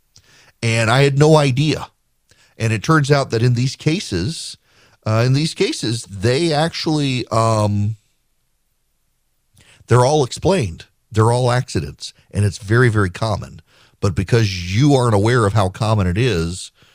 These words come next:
the conspiracy theorists can fire up. And with the left, they hate corporations to begin with.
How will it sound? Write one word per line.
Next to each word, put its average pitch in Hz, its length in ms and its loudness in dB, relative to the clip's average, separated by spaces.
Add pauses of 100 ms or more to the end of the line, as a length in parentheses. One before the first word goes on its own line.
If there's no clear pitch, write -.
(600)
the 95 540 -6
conspiracy 131 640 0
theorists 92 520 -8
can 95 180 -10
fire 110 340 0
up. - 220 -6 (200)
And 85 160 -6
with 143 120 -8
the 113 100 -4
left, 151 800 -6 (300)
they 87 140 -6
hate 123 240 -4
corporations 127 640 -2
to 107 120 -4
begin 123 300 -2
with. 92 220 -2